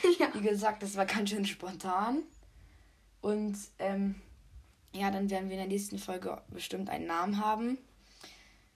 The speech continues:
Speaker 2: So, dann aber wir hoffen, dass euch unser Podcast gefällt. Und dann <laughs> fangen wir einfach mal an, über irgendwas zu quatschen. Und wir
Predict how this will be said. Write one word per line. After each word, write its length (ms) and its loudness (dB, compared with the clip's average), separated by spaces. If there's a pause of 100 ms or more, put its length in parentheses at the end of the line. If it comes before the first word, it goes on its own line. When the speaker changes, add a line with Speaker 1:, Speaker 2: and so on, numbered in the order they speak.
(500)
Speaker 2:
So, 160 0
dann 140 2
aber 160 2
wir 140 0
hoffen, 240 -2
dass 300 -2
euch 240 -2
unser 340 -4
Podcast 600 -6
gefällt. 680 -4 (640)
Und 300 -4
dann 360 2 (380)
<laughs> 360 -20
fangen 340 -2
wir 140 4
einfach 360 2 (280)
mal 220 4
an, 220 4
über 140 0
irgendwas 260 0
zu 100 -8
quatschen. 520 -4 (380)
Und 240 -2
wir 320 2